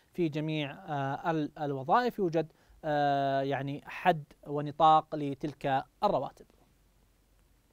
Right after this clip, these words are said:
نأخذ معكم أسئلة لمراجعة الدرس. أولًا،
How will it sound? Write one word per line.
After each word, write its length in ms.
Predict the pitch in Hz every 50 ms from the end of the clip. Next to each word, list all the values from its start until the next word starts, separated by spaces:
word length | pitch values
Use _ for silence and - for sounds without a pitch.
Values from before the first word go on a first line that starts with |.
| _ _ _ _ _ _ _ _ _ _ _ _ 247
نأخذ 300 | 254 233 196 - 202 190
معكم 360 | 180 180 - - 190 185 - -
أسئلة 520 | - 180 - - 175 156 156 156 151 127 147
لمراجعة 640 | 147 143 147 147 143 139 139 135 139 123 127 131 - - - 240
الدرس. 460 | 226 165 - - - - - - - _ _ _ _ _ _ _ _ _ _ _ _ _ _ _ _ _ _ _ _ _ _ _ _ _ _ _ _ _ _ _ _ _ _ _ _ _ _ _ -
أولًا، 400 | 196 196 202 202 233 277 302 277